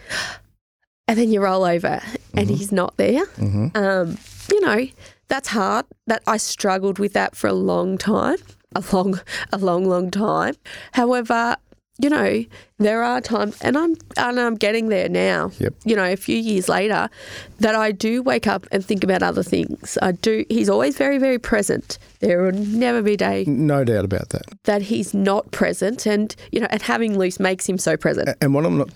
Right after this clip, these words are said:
Speaker 2: I'm not trying to say that you forget him ever.
Speaker 1: Oh, no.
Speaker 2: Um, but what I'm, what I'm trying to say to people, and, and
Speaker 1: Yeah.
Speaker 2: by your experience, is what I'm trying to say is that the sun comes up.
Speaker 1: Up. Yep.
Speaker 2: There will be a day when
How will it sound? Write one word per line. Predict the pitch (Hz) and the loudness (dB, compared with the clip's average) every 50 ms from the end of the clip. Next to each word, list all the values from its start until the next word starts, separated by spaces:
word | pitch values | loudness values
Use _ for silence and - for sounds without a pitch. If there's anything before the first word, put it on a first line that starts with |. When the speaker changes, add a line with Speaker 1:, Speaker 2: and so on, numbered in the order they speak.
| - - | -4 0
Speaker 2:
I'm | - 143 139 | 2 2 2
not | 139 - - | 2 0 0
trying | - 156 143 | 0 0 2
to | 127 117 | 2 0
say | - - 117 113 110 | 0 2 2 2 2
that | 110 101 82 | 2 0 0
you | 117 120 98 | -2 -2 -2
forget | 120 117 - 123 110 107 110 104 98 - | -2 0 0 0 2 2 0 0 0 0
him | - 104 101 104 | 0 0 0 2
ever. | 110 110 104 98 95 98 - | 0 0 0 0 0 0 0
Speaker 1:
Oh, | - 349 339 | 0 2 2
no. | 254 196 185 214 | 2 2 2 2
Speaker 2:
Um, | 220 113 117 120 120 117 | 2 2 2 2 2 2
but | 131 127 117 | 0 0 2
what | 120 135 139 | 2 2 2
I'm, | 139 139 - - _ | 2 0 -2 -4 _
what | - 135 | 0 0
I'm | 131 127 | 0 0
trying | 127 - 139 127 | 0 0 0 0
to | 117 | 0
say | - - 110 101 | 0 0 2 2
to | 107 104 | 0 0
people, | - 117 101 98 - 104 101 107 98 - - - - - - _ _ _ | 0 0 -2 0 0 0 0 0 -2 -4 -8 -16 -20 -20 -20 _ _ _
and, | 113 113 110 110 - - - | 0 2 2 2 0 -2 -2
and | 143 127 113 104 - | 0 0 2 2 2
Speaker 1:
Yeah. | - | 2
Speaker 2:
by | 113 117 117 | 4 4 4
your | 117 113 120 117 110 107 | 4 4 4 4 2 2
experience, | 95 - - - - 113 104 101 104 104 113 - - - | 0 -2 -2 0 0 0 2 2 0 0 0 -2 -2 -2
is | - 120 113 113 | -2 -2 0 0
what | 110 | 0
I'm | 113 107 104 | 0 0 0
trying | - 127 123 123 | 0 0 2 2
to | 120 | 2
say | - - - 117 110 110 | 0 0 2 2 2 2
is | 107 104 - | 2 0 -2
that | 107 - - - _ | -4 -6 -8 -14 _
the | - 117 | -2 -2
sun | - - - 117 113 117 113 | -2 0 0 0 0 0 -2
comes | - - 123 104 104 104 - - - - | 0 0 0 2 0 0 -2 -6 -6 -6
up. | 110 101 95 - | -6 -4 -2 -4
Speaker 1:
Up. | 214 - - - - - - - - _ | -4 -6 -6 -10 -18 -20 -20 -20 -4 _
Yep. | 226 190 - - | 0 0 2 2
Speaker 2:
There | - 113 | 2 2
will | 107 113 107 104 - _ _ _ _ _ | 2 2 0 -2 -6 _ _ _ _ _
be | - 120 123 131 | 0 2 4 4
a | 139 120 | 2 0
day | 113 - - 107 101 92 87 90 95 101 120 151 - - | -2 -2 -2 0 2 2 0 0 0 0 0 -2 -4 -6
when | - 226 - 120 117 113 110 110 107 107 104 101 | -6 -2 -2 0 0 2 2 2 2 0 0 -2